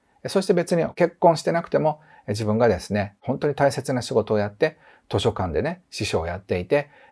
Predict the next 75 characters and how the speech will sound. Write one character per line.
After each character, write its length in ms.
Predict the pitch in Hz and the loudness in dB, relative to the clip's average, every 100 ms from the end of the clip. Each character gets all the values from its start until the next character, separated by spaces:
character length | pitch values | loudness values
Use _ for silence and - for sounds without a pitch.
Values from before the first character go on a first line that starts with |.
| _ - | _ -6
図 100 | 101 | -2
書 140 | 113 | -2
館 100 | 92 | -2
に 80 | 85 | -2
来 120 | - | 0
る 100 | 104 | -2
人 100 | - | 0
た 140 | 101 | -2
ち 120 | 101 98 | 0 2
が 280 | 107 107 - | 2 2 -6
本 240 | - 110 | 0 0
を 80 | 80 | 2
ね、 220 | 131 196 - _ | -2 -4 -8 _
気 100 | - | -4
持 100 | 101 | -2
ち 80 | 104 | 0
よ 100 | 196 | 0
く 300 | 135 95 - _ _ | 2 2 0 _ _
読 140 | 117 | 0
ん 40 | 104 | 0
で 60 | |
も 140 | 87 98 | 0 0
ら 80 | 107 | 2
え 60 | |
る 60 | 113 | 2
よ 60 | |
う 40 | 98 | 0
な 80 | 82 | 0
そ 140 | 101 | -2
う 20 | |
い 20 | 92 | -2
う 20 | |
仕 100 | - | -2
組 140 | 101 | -4
み 40 | 95 | -2
を 60 | |
作 160 | - 101 | -2 0
り 60 | 95 | 0
上 80 | |
げ 120 | 101 - | -2 -2
て、 140 | 127 | -2
カ 140 | - | -2
タ 120 | - 95 | -4 0
ロ 80 | |
グ 80 | 87 | 0
を 80 | 85 | -2
作 160 | - 113 | -4 -4
っ 40 | |
て、 280 | - 147 - - _ 147 | 2 2 2 -10 _ -4
そ 140 | 143 | -4
し 80 | - | 4
て 280 | 135 127 104 | 4 6 4
い 40 | |
ろ 120 | 98 | 2
ん 20 | |
な 80 | 98 | 0
デ 140 | 113 101 | -2 -2
ー 20 | |
タ 100 | 104 | 0
ベ 120 | 101 | 0
ー 20 | |
ス 100 | 98 | 0
を 60 | 90 | -2
整 220 | - 117 | 0 0
理 80 | 104 | 0
し 80 | - | 0
て、 200 | 160 - - - | 0 -2 -20 -10
三 260 | - 113 113 | 0 2 2
十 140 | 123 | 2
年 140 | 110 90 | 2 0
勤 220 | - 110 | 0 0
め 80 | 107 | 2
て 140 | 107 | 2
い 80 | 107 | 4
て、 240 | 170 165 | 0 0